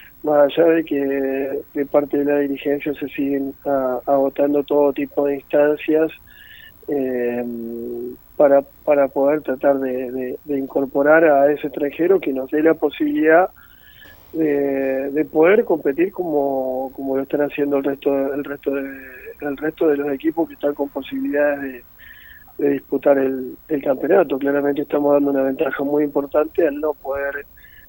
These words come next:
al no poder jugar con esa ficha extranjero. Este, pero bueno, eh, más, más, más allá de eso y de, de, de buscar todas las posibilidades y,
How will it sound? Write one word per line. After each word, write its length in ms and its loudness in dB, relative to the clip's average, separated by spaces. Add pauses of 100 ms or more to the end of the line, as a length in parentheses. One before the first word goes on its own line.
(160)
al 140 2
no 100 4
poder 240 4
jugar 280 2
con 120 0
esa 220 -4
ficha 240 -6
extranjero. 560 0 (800)
Este, 1300 -4
pero 160 4
bueno, 300 2 (120)
eh, 240 0
más, 400 4
más, 240 4 (300)
más 200 0
allá 280 -2
de 260 4
eso 180 -4
y 80 0
de, 360 -2
de, 200 -2
de 140 -4
buscar 400 -2
todas 240 0
las 80 -2
posibilidades 1000 2
y, 160 -10